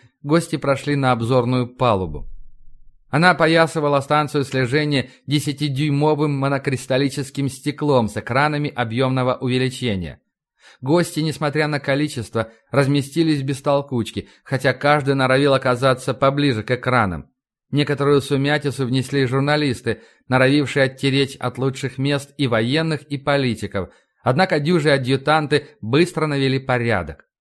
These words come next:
Адмирал Контениус ободряюще улыбнулся Макнамаре и незаметно для других поднял большой палец, желая удачи и одновременно одобряя его речь.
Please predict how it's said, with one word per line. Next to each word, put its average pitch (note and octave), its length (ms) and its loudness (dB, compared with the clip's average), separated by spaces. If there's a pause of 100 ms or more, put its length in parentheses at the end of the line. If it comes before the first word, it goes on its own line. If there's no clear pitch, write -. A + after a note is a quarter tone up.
(360)
Адмирал D#3+ 500 4
Контениус D#3+ 760 0
ободряюще C#3 640 0
улыбнулся C3+ 500 -2
Макнамаре C3 680 -2 (220)
и E3 100 0
незаметно D3 640 0
для B2+ 160 0
других C3 580 -2
поднял C3+ 380 0
большой B2+ 480 -2
палец, A#2 480 0 (260)
желая A#2+ 380 4
удачи B2+ 560 -2 (180)
и - 80 -2
одновременно C3+ 640 2
одобряя B2 720 0
его A2+ 320 0
речь. G#2 380 -4